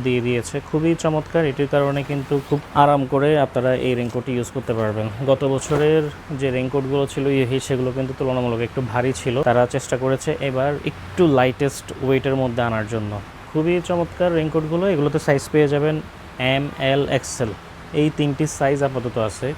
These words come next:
টু এক্সেল, থ্রি এক্সেল এখন আপাতত অ্যাভেলেবল নাই। এছাড়া পোল রেসিংয়ের সম্পর্কে আসলে নতুন করে বলার কিছু নাই, আমি এর আগে একটা ভিডিও করেছিলাম সেখানেও দেখিয়েছি, just আপনাদেরকে একটু দেখিয়ে দিচ্ছি। পোল রেসিং আমাদের কাছে বর্তমানে এম, এল,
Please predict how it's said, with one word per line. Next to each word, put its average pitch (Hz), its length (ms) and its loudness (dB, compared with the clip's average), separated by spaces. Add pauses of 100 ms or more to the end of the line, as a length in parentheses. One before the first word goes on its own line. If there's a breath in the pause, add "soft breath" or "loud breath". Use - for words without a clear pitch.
টু 123 160 0
এক্সেল, 127 280 -4
থ্রি 135 120 0
এক্সেল 123 280 0
এখন 123 180 -2
আপাতত 120 260 0
অ্যাভেলেবল 120 400 2
নাই। 120 200 -2 (140)
এছাড়া 151 340 4
পোল 147 280 4
রেসিংয়ের 160 520 2 (120)
সম্পর্কে 156 380 -2
আসলে 151 240 -2
নতুন 147 280 -2
করে 147 140 0
বলার 147 300 4
কিছু 135 180 -2
নাই, 139 260 0
আমি 143 220 -2 (240)
এর 127 140 2
আগে 131 220 4
একটা 147 140 -2
ভিডিও 143 340 0
করেছিলাম 139 380 0 (100)
সেখানেও 127 280 -2 (100)
দেখিয়েছি, 135 460 -2 (220)
just 127 260 0
আপনাদেরকে 127 340 0
একটু 131 200 -6
দেখিয়ে 123 240 0
দিচ্ছি। 131 380 -4 (300)
পোল 127 200 2
রেসিং 135 240 0
আমাদের 127 340 2
কাছে 131 220 -2
বর্তমানে 131 460 0 (220)
এম, 123 120 0
এল, 127 200 2